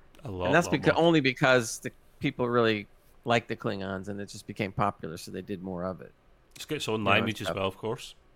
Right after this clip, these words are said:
Speaker 2: Right,
Speaker 1: So
Speaker 2: and the, but the Romulans were cool. They had, they, they got some really great looking ships. They, they definitely are not, not nice people. <laughs> You know, and we find out later how they explain the whole thing of why the Romulans have pointed ears and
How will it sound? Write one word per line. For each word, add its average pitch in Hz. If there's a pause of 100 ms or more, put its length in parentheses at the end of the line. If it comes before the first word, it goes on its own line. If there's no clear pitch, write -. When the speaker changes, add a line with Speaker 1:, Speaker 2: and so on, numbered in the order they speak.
(580)
Speaker 2:
Right, 98
Speaker 1:
So 101
Speaker 2:
and 131
the, 151
but 165
the 180
Romulans 214
were 139
cool. 101
They 117
had, 131
they, 127
they 127
got 143
some 123
really 135
great 113
looking 110
ships. 113
They, 104
they 110
definitely 117
are 101 (360)
not, 113
not 113
nice 110
people. 120 (320)
<laughs> - (760)
You 160
know, 139
and 135
we 143
find 156
out 135
later 131
how 127
they 123
explain 120
the 113
whole 117
thing 110
of 107
why 107
the 98
Romulans 101
have 95
pointed 95
ears 104
and 98